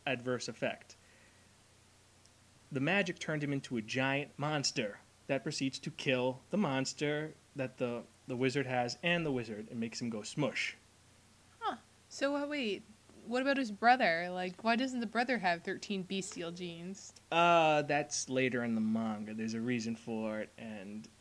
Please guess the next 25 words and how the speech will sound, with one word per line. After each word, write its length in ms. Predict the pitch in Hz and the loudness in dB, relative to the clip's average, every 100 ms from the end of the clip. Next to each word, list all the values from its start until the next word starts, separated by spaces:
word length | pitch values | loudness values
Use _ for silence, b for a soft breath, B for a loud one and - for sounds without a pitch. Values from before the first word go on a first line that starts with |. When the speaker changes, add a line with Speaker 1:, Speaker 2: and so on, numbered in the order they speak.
| - | -12
Speaker 1:
you'd 160 | 143 123 | -8 -2
have 200 | 127 - | -2 0
to 80 | |
read 260 | 113 120 107 | 0 2 2
it 100 | 92 | -2
to 80 | 117 | -4
get 180 | 113 - | -4 -4
there. 120 | - | -10
It's 220 | 71 - - | -10 -10 -6
actually 260 | 170 - | -6 -6
pretty 220 | 139 131 117 | -4 -4 -4
cool 400 | - 117 90 - B B B B | -6 -6 -6 -14 B B B B
reason 200 | 123 - - | 0 0 0
Speaker 2:
All 60 | |
right. 80 | 110 | -2
Speaker 1:
why. 200 | 104 104 - B B | -4 -8 -14 B B
But, 280 | 143 139 135 | 2 2 2
um, 300 | 143 131 135 | 0 -2 0
okay, 300 | 180 180 208 | 0 2 2
so 160 | 143 139 | 2 0
now 480 | 147 160 165 165 160 - - - - - - - - - - - - - | 0 0 0 -2 -6 -12 -20 -20 -20 -20 -20 -20 -20 -20 -20 -20 -20 -20
he's 320 | - 147 139 | -4 2 2
a 40 | 123 | 2
giant 340 | 131 131 107 | 0 0 0
monster, 480 | 156 185 147 120 | 0 2 0 -4